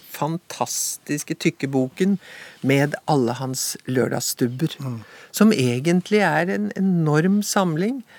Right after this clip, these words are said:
Speaker 1: med portretter, eller sm-, det er som små kortfilmer omtrent. Og du s-, altså, hans evne til å sette seg inn i, ikke minst veldig mange kvinnelige,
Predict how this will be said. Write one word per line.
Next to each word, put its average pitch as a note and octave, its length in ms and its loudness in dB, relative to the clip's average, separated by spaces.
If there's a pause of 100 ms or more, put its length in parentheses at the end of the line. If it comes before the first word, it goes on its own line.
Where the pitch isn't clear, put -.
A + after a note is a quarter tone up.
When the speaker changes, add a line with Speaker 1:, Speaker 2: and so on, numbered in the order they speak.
(260)
Speaker 1:
med C#3+ 720 2 (120)
portretter, - 920 -6 (760)
eller D#3 300 2
sm-, E3 300 -2
det E3+ 100 2
er F3 80 -4
som E3 140 -6
små - 160 -6
kortfilmer C#3 840 -2
omtrent. G3 540 0 (460)
Og C3+ 120 0
du E3 80 4
s-, - 280 0
altså, E3 260 0
hans F3 320 2 (220)
evne C#3 720 0
til F3 640 0
å - 180 -4
sette - 500 -4
seg D#3+ 300 2
inn C#3+ 200 2
i, - 100 -4
ikke F#3 260 0
minst F3 560 2
veldig E3+ 240 2
mange D#3 260 2
kvinnelige, D3 760 2